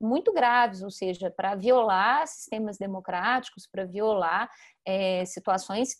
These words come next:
que antes não eram pensadas, como, por exemplo, eleição americana, retirada da Inglaterra, né, da, da União Europeia. Então, começou-se a, a, a discutir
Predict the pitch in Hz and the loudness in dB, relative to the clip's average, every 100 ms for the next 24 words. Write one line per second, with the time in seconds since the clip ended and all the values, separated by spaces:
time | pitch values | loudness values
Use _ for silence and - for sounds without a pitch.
0 | - 285 392 339 269 - 339 359 - 427 | -6 -2 0 0 -2 -4 -6 -6 -6 -8
1 | - 233 196 185 - 196 196 202 190 190 | -4 -4 -4 -8 -8 -6 -4 -4 -4 -8
2 | 190 202 208 190 175 180 262 - 220 233 | -8 -8 -8 -12 -10 -10 -10 -8 -6 -4
3 | 233 220 202 185 - _ _ 208 196 220 | -4 -4 -6 -8 -12 _ _ -8 -2 2
4 | 214 233 208 165 185 185 190 185 190 190 | 4 2 -2 -2 -4 -2 -4 0 2 2
5 | 208 180 175 175 175 175 180 180 170 208 | 0 -6 -8 -8 -10 -8 -8 -6 -6 -6
6 | 226 214 233 214 - _ _ 190 226 247 | -2 0 0 0 -4 _ _ -8 -2 -2
7 | 254 - 247 240 - 240 254 - 262 214 | -2 -2 -2 -2 0 0 0 -2 -2 -2
8 | 202 202 - 190 185 208 294 - - 277 | -4 -4 -4 -4 -4 -4 -6 -8 -12 -12
9 | - 202 233 | -8 -4 -4